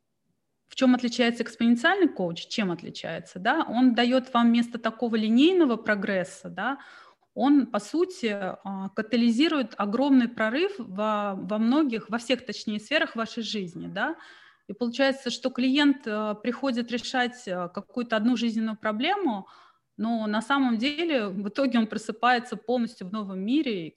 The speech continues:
действуя мысли на новом уровне. И экспоненциальный коуч, он дает клиенту самую глубокую трансформацию, которую один человек может дать другому.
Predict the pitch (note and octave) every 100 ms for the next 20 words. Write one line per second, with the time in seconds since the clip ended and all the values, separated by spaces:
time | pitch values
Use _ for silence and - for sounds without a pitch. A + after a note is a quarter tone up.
0 | _ - F3 A#3 C#4 - F#3 F#3+ A#3+ C#4
1 | G#3 F#3+ G3 G#3+ G#3+ G3 F3 D3+ D3+ E3+
2 | _ _ _ _ _ _ _ _ _ _
3 | _ _ _ _ - _ - _ _ _
4 | _ _ _ _ _ _ A#3 B3 B3+ A#3
5 | - A#3 - A#3+ B3 B3 F#4 G#4+ G4+ B3
6 | G3+ F#3 - - - A3+ C4+ A#3 F#3+ A#3+
7 | C4 B3+ - A3+ G#3+ D4 E4+ E4+ F#3+ -
8 | B3 C4+ A#3 G#3+ G3+ A#3 A3 - G#3 -
9 | G3+ A#3 F4 F#4+ - G3+ - F#3 B3 C4
10 | B3 G#3+ F3 - F#3+ A3+ B3 A#3 G#3 C4
11 | C4 G#3+ G#3+ F#3 G3 F#3 F#3 F3+ F3 F3